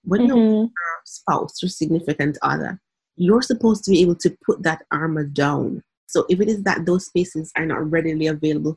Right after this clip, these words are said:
Speaker 1: for you, create those spaces. Find one or two people who, you know, you know what? I can be myself. I can,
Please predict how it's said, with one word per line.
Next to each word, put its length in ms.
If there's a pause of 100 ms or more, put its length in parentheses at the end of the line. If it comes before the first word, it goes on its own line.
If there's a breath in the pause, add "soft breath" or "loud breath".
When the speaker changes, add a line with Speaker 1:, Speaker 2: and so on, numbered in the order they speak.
Speaker 1:
for 160
you, 260 (420)
create 680
those 280
spaces. 540
Find 380
one 180
or 80
two 300
people 380
who, 80
you 140
know, 80
you 120
know 100
what? 200 (520 soft breath)
I 100
can 320
be 180
myself. 540
I 100
can, 500